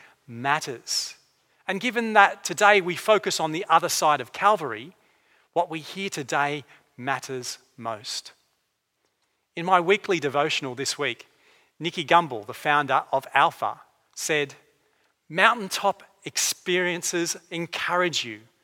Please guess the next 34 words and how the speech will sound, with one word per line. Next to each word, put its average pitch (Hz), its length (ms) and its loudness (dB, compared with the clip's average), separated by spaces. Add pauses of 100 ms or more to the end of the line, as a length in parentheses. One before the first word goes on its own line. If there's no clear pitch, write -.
(400)
but 139 100 -4
it's - 180 -6
the 151 120 -6
valleys 123 960 -2
that 135 200 -8
mature 135 460 -8
you." 104 340 -16 (1700)
I'm 190 240 -2
praying 170 600 -6
fervently 143 880 -6
for - 160 -16
maturity 127 720 -6 (280)
in 127 120 -10
this 123 180 -8
time 107 460 -4 (420)
as 165 160 -4
we 170 100 -2
go 180 280 2
through 175 220 -6
the 147 100 -6
darkest 170 640 -2
of 151 220 -8
valleys. 131 720 -6 (1500)
It 147 80 -8
hasn't 190 340 -4
been 160 320 -4
easy 139 340 -10
to 131 100 -12
preach - 520 -8
over 120 160 -4
the 117 120 -12
last 113 320 -2
few 110 180 -12
weeks, - 500 -10